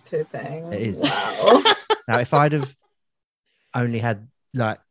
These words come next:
Speaker 2: if that had been planned, genius.
Speaker 1: Talk about
Speaker 2: I know.
Speaker 1: toilet hacks. Oh my
Speaker 2: Yeah.
Speaker 1: gosh.
Speaker 2: Toilet life hacks, train hacks.
Speaker 1: <laughs> Yeah.
Speaker 2: Train hacks with Mick Tickner. Yeah.
Speaker 1: That's fantastic.
Speaker 2: Make sure you take
Speaker 1: Oh,
Speaker 2: on
Speaker 1: we know.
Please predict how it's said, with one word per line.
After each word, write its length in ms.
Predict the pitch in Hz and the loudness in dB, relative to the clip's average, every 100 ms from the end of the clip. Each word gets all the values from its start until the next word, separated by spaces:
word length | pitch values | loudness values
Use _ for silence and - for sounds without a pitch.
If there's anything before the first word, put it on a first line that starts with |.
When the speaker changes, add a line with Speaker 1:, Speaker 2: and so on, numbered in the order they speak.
| _ | _
Speaker 2:
if 120 | 139 | -2
that 80 | 160 | 0
had 100 | 147 | 0
been 140 | 139 | -2
planned, 580 | - 143 104 80 87 - _ _ _ _ _ _ _ _ _ _ _ | 0 0 0 -4 -12 -16 _ _ _ _ _ _ _ _ _ _ _
genius. 640 | - 117 95 78 - - - _ _ _ _ - | -4 -2 -2 -8 -14 -16 -18 _ _ _ _ 4
Speaker 1:
Talk 180 | 233 247 | 4 4
about 300 | 269 196 160 | 4 6 4
Speaker 2:
I 20 | 101 | 2
know. 60 | |
Speaker 1:
toilet 480 | - 202 269 294 - | 4 8 8 8 4
hacks. 600 | 196 160 151 151 - - | 4 0 2 -2 -4 -6
Oh 60 | 220 | -2
my 160 | 185 | 0
Speaker 2:
Yeah. 60 | 160 | 2
Speaker 1:
gosh. 680 | 190 226 175 208 - - | 4 4 4 2 0 -4
Speaker 2:
Toilet 280 | - 120 113 | -6 -10 -8
life 260 | 120 120 - | -4 -4 -4
hacks, 260 | 90 - - | -10 -10 -6
train 260 | 135 123 | -2 -2
hacks. 460 | 101 80 - - - | -4 -10 -14 -20 -20
Speaker 1:
<laughs> 40 | _ | _
Yeah. 160 | 240 240 - 466 - 587 - | 0 2 4 2 2 -4 -4
Speaker 2:
Train 220 | - 202 131 | 2 4 4
hacks 300 | 80 - 107 | 2 0 0
with 80 | 104 | -2
Mick 180 | 156 | -4
Tickner. 460 | - 143 95 85 73 _ - - | -2 -2 -2 -6 -10 _ -20 -10
Yeah. 60 | 117 82 | -8 -8
Speaker 1:
That's 160 | - 370 | -8 -4
fantastic. 920 | 170 165 208 - - - - - - | -4 -4 -10 -12 -14 -16 -16 -16 -2
Speaker 2:
Make 160 | 120 - | 0 2
sure 200 | 113 107 | 0 0
you 80 | 120 | 4
take 100 | 226 | 8
Speaker 1:
Oh, 260 | 226 120 - | 10 10 8
Speaker 2:
on 60 | |
Speaker 1:
we 160 | 254 254 | 6 4
know. 600 | 247 302 240 - 226 | 2 -2 0 2 4